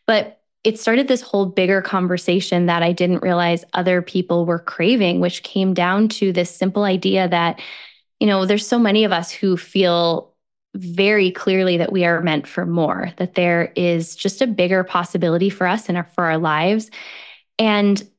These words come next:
the story that I heard over and over from the women in my life at that time was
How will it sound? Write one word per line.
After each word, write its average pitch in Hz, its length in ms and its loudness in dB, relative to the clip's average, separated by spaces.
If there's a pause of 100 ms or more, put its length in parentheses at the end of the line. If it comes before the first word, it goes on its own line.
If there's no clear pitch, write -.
(240)
the 208 300 2
story 269 580 0
that 233 100 0
I 202 100 2
heard 185 520 0
over 190 320 2
and 180 100 2
over 175 260 0
from 180 220 0
the 180 80 2
women 175 420 0 (120)
in 180 160 -4
my 220 160 2
life 202 420 0
at 185 160 -4
that 175 200 -2
time 180 420 0
was 180 280 0